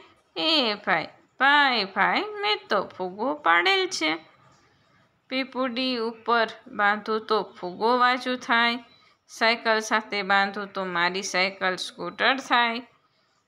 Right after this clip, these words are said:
જો આપણે સાયકલ પાછળ ફુગ્ગો બાંધી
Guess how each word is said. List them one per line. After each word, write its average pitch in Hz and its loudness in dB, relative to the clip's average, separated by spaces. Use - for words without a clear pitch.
જો 247 -4
આપણે 202 2
સાયકલ 226 -2
પાછળ 240 0
ફુગ્ગો 247 -2
બાંધી 269 2